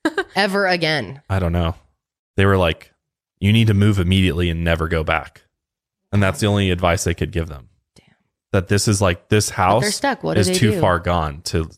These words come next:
Speaker 3: to even stay there. Like, there is no ridding this house of the evil
Speaker 2: But how are
Speaker 3: women.
Speaker 2: you gonna sell it now?
Speaker 3: Right.
Speaker 2: Who wants the house with
Speaker 3: Right.
Speaker 2: two hundred demons?
Speaker 3: Right. So they said, "You know what? If you're gonna stay in this house, then you need to follow these instructions very carefully."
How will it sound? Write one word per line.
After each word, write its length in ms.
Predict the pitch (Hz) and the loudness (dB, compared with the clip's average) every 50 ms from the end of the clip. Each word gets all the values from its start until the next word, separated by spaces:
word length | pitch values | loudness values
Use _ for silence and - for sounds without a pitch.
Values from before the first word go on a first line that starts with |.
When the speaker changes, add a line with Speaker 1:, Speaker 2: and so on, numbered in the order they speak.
| _ _ _ - | _ _ _ -6
Speaker 3:
to 300 | - 90 82 - - - | -4 -4 -4 -4 -6 -6
even 220 | 87 87 82 85 | -4 -4 -4 -4
stay 260 | - - - 82 82 | -4 -4 -2 -2 -2
there. 180 | 78 80 73 73 | -2 -2 -4 -4
Like, 160 | 82 87 - | -4 -4 -2
there 160 | - 90 87 | 0 0 2
is 240 | - 90 95 90 87 | 2 2 2 2 2
no 160 | 90 85 85 | 2 0 0
ridding 400 | 80 80 85 85 82 80 82 82 | 0 0 0 0 0 -2 -2 -2
this 160 | 82 82 - | -2 -4 -4
house 300 | - 90 85 85 - - | -4 -4 -4 -4 -4 -6
of 100 | 85 82 | -8 -8
the 60 | 82 - - | -8 -6 -6
evil 180 | 90 87 - 180 | -4 -2 -2 0
Speaker 2:
But 60 | 190 | 0
how 140 | 190 208 196 | 0 2 2
are 40 | 196 | 0
Speaker 3:
women. 120 | 208 208 | 0 0
Speaker 2:
you 40 | 202 | -2
gonna 200 | 185 190 190 180 | -2 -4 -4 -4
sell 240 | - - 196 202 208 | -4 -4 -4 -4 -4
it 80 | 190 - | -4 -6
now? 320 | - 156 - - 151 - _ _ _ _ - _ _ - 101 101 | -6 -8 -8 -8 -10 -14 _ _ _ _ -20 _ _ 0 2 2
Speaker 3:
Right. 280 | 113 101 95 101 - | 2 2 2 0 0
Speaker 2:
Who 140 | - - 214 | 2 2 2
wants 240 | 214 202 202 196 - | 2 2 0 0 -2
the 100 | 196 185 | -2 -2
house 280 | 180 180 175 185 - - | 0 0 -2 -4 -4 -6
with 100 | 170 165 | -4 0
Speaker 3:
Right. 160 | 190 196 220 - | 2 2 2 0
Speaker 2:
two 160 | - 185 180 | 0 -2 -4
hundred 560 | 175 170 175 175 175 170 175 165 165 165 160 - _ _ | -4 -2 -2 -2 -2 -2 -2 -4 -4 -6 -8 -12 _ _
demons? 640 | - 170 175 175 175 160 143 143 143 - - - - _ _ _ _ _ _ _ _ _ _ _ _ _ _ _ | -2 0 0 0 0 -2 -2 -4 -6 -6 -10 -14 -16 _ _ _ _ _ _ _ _ _ _ _ _ _ _ _
Speaker 3:
Right. 260 | 92 85 76 - - _ _ _ _ _ _ _ _ _ _ _ _ _ _ _ _ | -4 -4 -4 -4 -6 _ _ _ _ _ _ _ _ _ _ _ _ _ _ _ _
So 140 | - - 117 | -4 0 0
they 100 | 113 110 | 2 2
said, 380 | 110 - 160 156 131 110 107 - _ _ | 2 2 2 2 0 -2 -6 -12 _ _
"You 100 | - 110 | -4 -2
know 120 | 110 113 113 | 0 0 0
what? 120 | 117 - | 0 0
If 100 | 110 - 120 | -2 0 0
you're 80 | 113 | 0
gonna 120 | 127 - 117 | 2 0 0
stay 260 | - - - 123 131 | 0 0 0 0 0
in 100 | 139 143 | 0 0
this 140 | 139 131 - | -2 -4 -4
house, 600 | - 139 131 110 90 92 - - - - - _ _ _ _ | -2 -2 0 0 0 -2 -4 -6 -8 -10 -12 _ _ _ _
then 140 | - 107 104 | -4 -2 -2
you 80 | 104 104 | -2 -2
need 160 | 107 113 113 | -2 -2 -4
to 60 | 113 | -4
follow 340 | - - - 107 101 101 98 95 | -6 -2 0 0 0 0 0 0
these 220 | 98 92 90 95 | -2 -2 -4 -4
instructions 540 | 90 - - - 92 90 - - 92 87 92 | -6 -6 -4 -4 -4 -4 -6 -8 -10 -8 -6
very 220 | 98 87 80 80 | -6 -4 -4 -6
carefully." 580 | - - - 98 92 - - 87 76 64 50 | -6 -4 -4 -2 -2 -4 -6 -8 -8 -8 -10